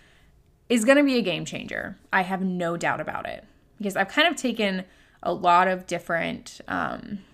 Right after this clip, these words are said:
little experiences that I've had through books, through classes, through my training, through my own just inner work, and mashed it all together into a two-hour class broken up over two days.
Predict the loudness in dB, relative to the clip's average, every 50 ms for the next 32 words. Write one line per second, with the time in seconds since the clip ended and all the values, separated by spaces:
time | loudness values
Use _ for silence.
0 | _ _ _ _ -4 -2 -2 0 0 -2 -4 -6 -6 -6 -4 -2 -2 -4 -4 -6
1 | -8 -10 -10 -6 -4 -6 -4 -2 0 0 2 2 0 0 0 2 4 4 4 2
2 | -2 -6 -14 -20 -20 _ _ -8 -6 -6 -6 -4 0 4 4 4 2 0 -6 -12
3 | -12 -14 -12 -8 -8 -8 -8 -8 -6 0 4 4 4 4 2 0 -6 -6 -6 -6
4 | -8 -8 -10 -12 -10 -10 -8 -8 -10 -10 -8 -8 -6 -6 -4 -4 -4 -6 -6 -8
5 | -10 -12 -14 -14 -14 -12 -10 -8 -8 -8 -6 -6 -4 -4 -4 -4 -6 -8 -10 -10
6 | -10 -10 -12 -12 -14 -16 -20 _ -20 -20 -20 -20 -20 _ _ _ _ -2 0 2
7 | 2 0 2 2 2 2 2 0 -4 -10 -14 -18 _ _ -6 -2 0 2 2 2
8 | 0 -2 -4 -6 -8 -4 -2 0 4 6 6 6 4 4 -2 -2 2 4 4 4
9 | 4 2 -4 -2 2 2 2 2 2 0 -2 -2 -4 -6 -10 -16 -20 -14 -8 -6
10 | -6 -4 -4 -4 -2 -2 -2 -2 -2 -2 -2 -2 0 0 2 0 0 -2 -4 -8
11 | -14 _ -8 -4 0 0 2 2 2 2 4 6 6 6 6 6 4 2 0 0
12 | 2 2 4 4 2 0 -4 -4 -4 -2 -2 -2 -4 -4 -4 -6 -8 -8 -10 -10
13 | -6 -4 -2 0 0 0 0 -2 -6 -8 -10 -12